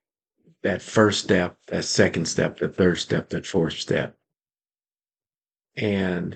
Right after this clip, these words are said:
you may not be totally convinced and be happy or joyful or optimistic and positive outlook, but if you can just ignite a little, just that spark, then, and to start moving in the direction you need to move,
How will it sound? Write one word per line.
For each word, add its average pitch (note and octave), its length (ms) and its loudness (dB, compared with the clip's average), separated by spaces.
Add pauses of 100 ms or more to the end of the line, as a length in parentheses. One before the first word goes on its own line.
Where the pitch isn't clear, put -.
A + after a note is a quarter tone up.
(140)
you A2+ 140 4
may B2 200 6
not B2+ 280 2
be G#2+ 140 -2
totally B2 460 2
convinced G2 840 2 (680)
and G2+ 160 -2
be G2+ 320 0
happy C#3 540 6
or G#2+ 80 2
joyful A2 640 2
or F#2+ 80 0
optimistic A2+ 880 2 (440)
and - 200 -4
positive B2+ 540 6
outlook, D#3 520 2 (920)
but A2+ 120 2
if G#2+ 160 -2
you C#3 120 0
can C3+ 160 2
just A2+ 260 2
ignite A#2 800 4
a A#2 80 -2
little, A#2+ 420 2 (160)
just - 320 2
that A2+ 320 6
spark, - 800 4 (1120)
then, B2 300 4
and A#2+ 240 0
to G#2+ 40 0
start B2 320 4
moving C3+ 340 6
in A#2+ 60 2
the A#2 80 0
direction G#2+ 540 -2
you G2 100 0
need G2 320 -2
to F#2+ 120 -2
move, F2 460 0